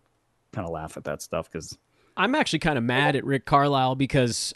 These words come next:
Speaker 2: I have Malcolm Brogdon in a few spots. I thought he was a pretty good deal at, like, sixty or wherever he was starting to go. And then I was like, "What are you doing? You played him forty-four and forty-one minutes on a back-to-back. You know he's not gonna survive the next week."
Speaker 1: That's
Speaker 2: And
Speaker 1: been
Speaker 2: then
Speaker 1: so
Speaker 2: here
Speaker 1: s-,
Speaker 2: we are.
Speaker 1: bizarre. Like,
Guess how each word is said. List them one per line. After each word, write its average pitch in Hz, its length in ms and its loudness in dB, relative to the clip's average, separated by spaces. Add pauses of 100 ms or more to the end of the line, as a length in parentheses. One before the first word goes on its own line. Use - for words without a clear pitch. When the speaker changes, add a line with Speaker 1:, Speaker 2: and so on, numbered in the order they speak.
Speaker 2:
I 156 140 8
have 160 220 6
Malcolm 113 300 2
Brogdon 117 340 0
in 107 100 -4
a 101 40 -4
few 123 220 -4
spots. 110 460 0
I 120 80 0
thought 127 220 0
he 117 60 0
was 110 140 -2
a 104 40 -6
pretty 127 200 -2
good 92 260 -2
deal 113 300 -2
at, 87 100 -6
like, 92 220 -10
sixty - 460 -8
or 90 80 -6
wherever 98 260 -6
he 104 100 -2
was 101 100 -2
starting 101 300 0
to 87 80 -6
go. 110 420 4
And 127 160 0
then 127 120 4
I 120 80 4
was 110 120 2
like, 117 180 2
"What 220 160 10
are 247 40 8
you 254 80 10
doing? 285 220 12
You 170 80 8
played 208 200 10
him 180 80 6
forty-four 220 600 10
and 185 100 4
forty-one 202 440 4
minutes 202 240 4
on 175 120 6
a 156 40 2
back-to-back. 170 600 8
You 214 60 -2
know 233 160 8
he's 190 140 6
not 139 140 6
gonna 131 140 -2
survive 120 400 -2
the 107 80 -2
next 107 240 -2
week." 117 360 2 (460)
Speaker 1:
That's 165 280 0
Speaker 2:
And 240 60 2
Speaker 1:
been 196 100 12
Speaker 2:
then 160 60 10
Speaker 1:
so 151 320 6
Speaker 2:
here 113 100 2
Speaker 1:
s-, 104 60 0
Speaker 2:
we 104 80 -2
are. 87 100 -6
Speaker 1:
bizarre. 107 800 2
Like, 98 480 -4